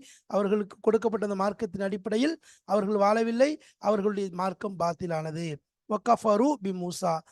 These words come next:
மூசா அலைஹிஸ்ஸலாத்தை கொண்டு நிராகரித்து விட்டார்கள். இது நசாராக்கள் செய்த செயல். அப்போ ரெண்டு பேருமே மாத்தி மாத்தி செய்றாங்க. இப்ப அல்லாஹு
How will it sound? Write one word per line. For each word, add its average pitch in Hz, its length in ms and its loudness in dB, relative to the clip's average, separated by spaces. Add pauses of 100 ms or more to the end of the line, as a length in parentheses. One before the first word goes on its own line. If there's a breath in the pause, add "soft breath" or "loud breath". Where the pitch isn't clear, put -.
(240 soft breath)
மூசா 269 280 0
அலைஹிஸ்ஸலாத்தை 185 480 -2
கொண்டு 214 200 -4
நிராகரித்து 175 500 -4
விட்டார்கள். 165 460 -10 (440)
இது 262 280 -2
நசாராக்கள் 214 680 0
செய்த 202 180 -2
செயல். 151 320 -10 (580)
அப்போ 196 300 -2
ரெண்டு 233 240 0
பேருமே 277 300 2
மாத்தி 240 240 2
மாத்தி 233 280 0
செய்றாங்க. 170 340 -4
இப்ப 180 200 -4
அல்லாஹு 226 280 4